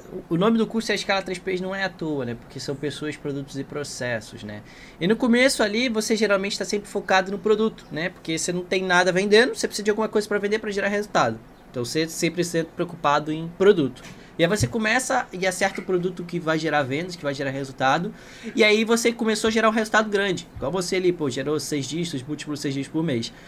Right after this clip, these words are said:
E aí você começa a se preocupar na, com a consistência. E aí você traz o quê? Traz pessoas. Porque pessoas vão te gerar ali a consistência pra você conseguir segurar aquela demanda, né?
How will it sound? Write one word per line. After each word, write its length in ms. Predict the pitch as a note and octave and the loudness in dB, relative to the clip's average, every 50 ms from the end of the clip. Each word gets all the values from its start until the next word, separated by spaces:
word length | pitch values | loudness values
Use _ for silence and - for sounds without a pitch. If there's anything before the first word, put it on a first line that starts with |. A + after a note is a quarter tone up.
| - - | -6 0
E 60 | E3+ F3 | 2 4
aí 60 | F#3+ | 4
você 180 | G#3+ A3 - | 4 0 -4
começa 300 | A3+ - G3+ G3+ G3+ - | -4 -4 -4 -4 -4 -4
a 20 | G3+ | -4
se 80 | - | -4
preocupar 300 | - G3+ F#3 F#3+ - G3 | -4 -4 -2 2 2 2
na, 80 | G3 G3+ | 2 2
com 100 | - - | 0 -2
a 60 | G3 F#3 | -2 -2
consistência. 800 | - G3 G3 - - A3+ - - G#3+ F3+ D3+ C#3 - - A#2 - - - - - - - - - | -2 -4 -6 -4 -4 -4 -2 2 2 2 2 2 -2 -8 -12 -14 -18 -20 -20 -20 -20 -20 -8 0
E 80 | F3+ F#3+ | 4 6
aí 140 | F3 F3+ | 6 6
você 240 | F3+ G3+ G#3 - G#3 | 6 4 0 -2 -2
traz 300 | G3 - F3+ F3+ F3+ E3 | 0 2 4 4 4 2
o 40 | E3+ | 0
quê? 320 | E3+ - A3 A#3 B3 B3 - - - - - - | -2 0 2 2 2 0 -4 -10 -20 -20 -12 -4
Traz 220 | - D3 D3+ C#3+ - | 0 0 0 0 0
pessoas. 540 | - F3 F3 F3 - F#3+ D#3+ C3 A2 - - | 0 0 0 2 0 0 0 0 0 -2 -6
Porque 280 | - - - - C3 | -12 -10 -6 -4 -4
pessoas 540 | B2 - D3 C#3+ - - A2+ A#2 B2+ C#3 C3+ | -2 -4 -4 -6 -6 -6 -4 -4 -4 -6 -6
vão 160 | C3+ C3 C3 | -8 -8 -8
te 120 | C3+ - C3+ | -8 -8 -4
gerar 240 | C3+ C#3 C3+ C3 C3 | -2 -2 0 0 0
ali 140 | A#2 A#2+ C3 | -2 -2 -4
a 40 | |
consistência 500 | B2+ - D3+ D3+ - - - E3+ D#3+ - | -4 -6 -6 -6 -6 -4 -4 -4 -4 -2
pra 100 | E3+ F3+ | -2 -2
você 160 | E3+ E3+ F3+ F3 | -2 -2 -2 -2
conseguir 520 | F#3 F3+ F3 - E3 C#3+ D#3+ F#3 G3 - - - - - - - - - - - - - - - - - - - - | -2 -2 -2 -4 -2 -2 0 -2 -2 -2 -6 -14 -20 -20 -20 -20 -20 -20 -20 -20 -20 -20 -16 -10 -8 -8 -8 -10 -10
segurar 480 | - - - F#3+ E3+ E3 E3 E3+ F3+ F#3 | -6 -2 0 2 6 6 8 8 8 6
aquela 260 | F3 F3 F3+ F3 E3+ | 6 6 6 6 6
demanda, 500 | E3 E3+ E3+ D3+ D3 C3+ B2 A2+ A2+ A#2 | 6 4 4 4 2 2 0 0 0 0
né? 180 | C3+ C#3 C#3+ | 0 0 -2